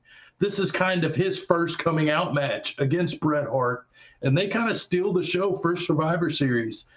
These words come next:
And now you're in the main event. The fans are booing you, and you have to give up the strap to Sid,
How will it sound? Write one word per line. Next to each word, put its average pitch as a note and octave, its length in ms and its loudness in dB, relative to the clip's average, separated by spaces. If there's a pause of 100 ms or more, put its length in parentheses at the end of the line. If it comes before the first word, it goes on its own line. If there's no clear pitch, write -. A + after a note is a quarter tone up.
(260)
And C3+ 100 4
now E3 140 2
you're G3+ 240 2
in G#3+ 80 2
the G3 80 2
main F#3+ 260 0
event. C#3+ 420 0
The C3 100 -12
fans F#3 360 2
are C3+ 80 4
booing F#3+ 440 2
you, E3+ 260 4
and D3 100 4
you G3 100 2
have G#3+ 180 -2
to D#3+ 80 2
give E3 200 2
up F#3+ 140 -2
the C#3 100 2
strap D#3+ 440 0
to A#2 80 -2
Sid, A#2+ 360 0